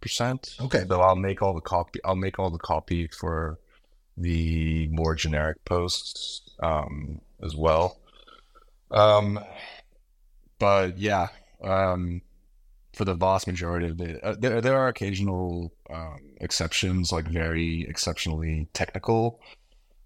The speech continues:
Speaker 1: um, posts where, um, someone like Brady, who, uh, if I'm not mistaken, um,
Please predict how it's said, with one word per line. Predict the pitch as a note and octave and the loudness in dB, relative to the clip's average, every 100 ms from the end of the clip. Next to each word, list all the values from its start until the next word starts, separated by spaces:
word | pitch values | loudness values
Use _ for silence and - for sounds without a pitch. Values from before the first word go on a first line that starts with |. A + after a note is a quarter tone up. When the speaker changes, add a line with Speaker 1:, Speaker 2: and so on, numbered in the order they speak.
| - | -6
Speaker 1:
um, | G#2 G#2 G2 G2 G2+ G2 | 0 2 4 2 0 0
posts | A2 A2 A2 - - | 4 4 4 -2 -4
where, | - F2+ F2 F2 F2 F2 E2+ - _ - | -2 0 2 0 0 -2 -4 -10 _ -6
um, | E2 D2 C#2+ D#2+ | -6 -8 -14 -10
someone | - F#2 F2 E2 | -4 -2 -2 0
like | E2 D#2+ - | 0 -2 -2
Brady, | - E2+ F2 E2+ F2+ - - | 0 0 0 -4 -6 -8 -2
who, | E2+ E2+ E2 D#2+ D#2+ - _ - | 0 0 0 -4 -8 -16 _ -6
uh, | E2+ D#2+ | -4 -2
if | E2+ E2+ | 0 0
I'm | |
not | E2 E2 | 0 0
mistaken, | - D#2+ D#2+ D#2 D#2 D#2+ - - - | 0 -2 -2 -6 -8 -14 -18 -18 -8
um, | D#2+ D#2+ | -6 -6